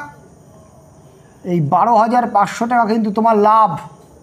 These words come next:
এই বারো হাজার পাঁচশো টাকা গাড়িটা তুমি বিক্রি করে লাভ করেছো, তাই তো? তাহলে লোভ-, শোভা এবং মাসুদ কত টাকা লাভ করেছে? বারো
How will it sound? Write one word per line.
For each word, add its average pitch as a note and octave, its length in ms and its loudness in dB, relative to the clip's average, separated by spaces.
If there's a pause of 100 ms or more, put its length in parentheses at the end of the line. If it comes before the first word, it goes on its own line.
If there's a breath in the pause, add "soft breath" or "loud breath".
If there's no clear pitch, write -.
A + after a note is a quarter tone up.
(580)
এই D3+ 120 -2
বারো G#3 220 2
হাজার B3 260 2
পাঁচশো - 300 0
টাকা C#4 200 2
গাড়িটা A#3+ 280 2
তুমি C4 180 4
বিক্রি A#3+ 240 2
করে C#4 100 2 (120)
লাভ A#3+ 120 0 (140)
করেছো, C#4 320 2 (120)
তাই A3+ 180 2
তো? D4+ 80 4 (520 loud breath)
তাহলে A#3+ 220 2
লোভ-, A#3+ 240 2
শোভা B3 240 2
এবং C#4+ 120 2 (100)
মাসুদ B3 300 0
কত A#3 160 0
টাকা C#4+ 180 2
লাভ C#4+ 100 0 (100)
করেছে? D#4 240 2 (100)
বারো B3 120 2